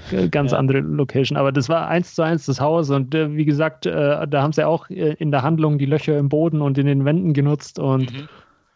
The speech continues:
Speaker 1: äh, ja, mit, mit solchen Sachen hab ich mich während des Films <laughs> beschäftigt.
Speaker 2: <laughs> Ja, das ist ja cool. Ja, ich, ich war ja auch in New Orleans vor ein paar Jahren, da hab ich auch so ein paar Ecken wiedererkannt, dieses Haus nicht. Äh, keine Ahnung, ob es jetzt in Chicago oder New
Speaker 1: Ja.
Speaker 2: Orleans steht.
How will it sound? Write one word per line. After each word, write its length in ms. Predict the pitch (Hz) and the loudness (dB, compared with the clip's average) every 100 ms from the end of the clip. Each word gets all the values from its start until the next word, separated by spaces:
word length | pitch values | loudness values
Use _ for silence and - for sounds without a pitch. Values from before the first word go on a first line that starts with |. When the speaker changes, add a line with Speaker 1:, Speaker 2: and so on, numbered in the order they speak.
| _ _ _ _ | _ _ _ _
Speaker 1:
äh, 300 | 165 143 135 120 - | -2 0 0 -2 -10
ja, 200 | 226 139 | -4 -2
mit, 220 | 123 139 170 | 0 -2 0
mit 120 | 147 | 0
solchen 220 | 147 139 | 2 0
Sachen 240 | 135 123 127 | 0 0 -2
hab 140 | 131 | -4
ich 100 | 127 | -4
mich 180 | 127 - | -4 -4
während 160 | 127 123 | -4 -6
des 100 | 123 | -4
Films 240 | 147 139 | -2 -2
<laughs> 0 | |
beschäftigt. 760 | - - - - - - 143 - | 0 -2 -4 -2 0 2 2 0
Speaker 2:
<laughs> 20 | - - 196 - - - - - - - | 0 -2 -6 -6 -8 -6 -10 -12 -14 -4
Ja, 140 | 160 | 2
das 80 | 160 | 2
ist 60 | 147 | 2
ja 80 | 135 - | -2 0
cool. 200 | 120 110 107 _ - - - - - | 0 0 -2 _ -20 -18 -16 -16 0
Ja, 220 | 139 151 | 4 4
ich, 120 | 151 _ | 2 _
ich 240 | 175 - | -8 -2
war 140 | 151 160 | 2 4
ja 100 | 151 | 4
auch 120 | 147 | 0
in 80 | 165 | -6
New 140 | 165 | -8
Orleans 340 | 165 165 170 180 | -6 -4 -8 -10
vor 140 | 165 | -10
ein 60 | 156 | -10
paar 200 | - 160 | 0 4
Jahren, 280 | 156 151 151 | 6 4 4
da 80 | 131 | 4
hab 60 | |
ich 60 | 139 | 4
auch 100 | 131 | 2
so 80 | 135 | -2
ein 40 | |
paar 240 | - 131 127 | 0 2 2
Ecken 300 | 135 135 127 | 0 -6 -4
wiedererkannt, 500 | 143 151 147 143 127 | 2 2 4 0 0
dieses 220 | 110 110 | -4 2
Haus 260 | 113 113 | 2 2
nicht. 400 | - 120 147 - | 0 0 0 -6
Äh, 200 | 104 107 107 | -8 -6 -6
keine 240 | - 113 | -4 0
Ahnung, 180 | 110 120 | 2 2
ob 60 | 113 | 0
es 60 | |
jetzt 140 | 113 113 | -2 -2
in 80 | |
Chicago 480 | 110 110 117 120 127 | -4 -2 0 0 2
oder 160 | 120 113 | 2 2
New 140 | 113 | 0
Speaker 1:
Ja. 20 | |
Speaker 2:
Orleans 340 | 110 117 147 - | 0 2 0 0
steht. 240 | - 151 | 0 -2